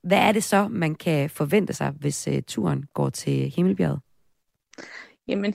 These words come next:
Speaker 2: Himmelbjerget er jo, øh, vores, øh, stolthed. Det er en hundrede syvogfyrre meter høj bakke, øh, må vi jo nok, øh, også lige være ærlige at sige, så man ikke forventer for meget, trods alt, men som ligger imellem Ry og Silkeborg, øh, og det gør, at, at der kan sejles dertil, så man kan se, øh,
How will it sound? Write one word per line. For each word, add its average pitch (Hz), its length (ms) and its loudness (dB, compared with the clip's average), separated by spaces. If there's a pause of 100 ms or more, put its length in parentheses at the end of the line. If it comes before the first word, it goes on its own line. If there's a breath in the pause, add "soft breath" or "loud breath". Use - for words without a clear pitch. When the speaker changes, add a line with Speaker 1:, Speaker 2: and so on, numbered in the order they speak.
Speaker 2:
Himmelbjerget 240 640 8
er 202 200 8
jo, 196 320 2
øh, 190 360 0
vores, 196 380 -2
øh, 107 240 4
stolthed. 240 560 6
Det 214 120 -2
er 208 40 0
en 214 160 0
hundrede 277 320 8
syvogfyrre 233 640 8
meter 226 280 4
høj 220 200 6 (220)
bakke, 180 320 4 (580 loud breath)
øh, 214 240 8
må 202 140 0
vi 202 100 -2
jo 196 80 0
nok, 196 200 4 (140)
øh, 190 220 0 (160)
også 208 240 4
lige 226 140 2
være 202 160 4
ærlige 214 300 4
at 208 60 -4
sige, 220 340 0
så - 140 -4
man 196 140 0
ikke - 200 -6
forventer 202 360 2 (100)
for 175 80 4
meget, 170 400 6
trods - 220 2
alt, 262 160 8 (400 loud breath)
men 233 100 6
som 233 160 8
ligger 262 260 10
imellem 226 420 6
Ry 254 160 6
og 214 60 -2
Silkeborg, 220 760 4
øh, 214 200 4 (100)
og 202 160 4
det 226 140 -2
gør, 226 160 10
at, 233 240 8
at 190 220 -4
der 190 100 2
kan 196 140 -18
sejles 233 440 0
dertil, 240 300 0
så 233 100 -6
man 208 140 -6
kan 208 100 -6
se, - 140 0
øh, 107 340 0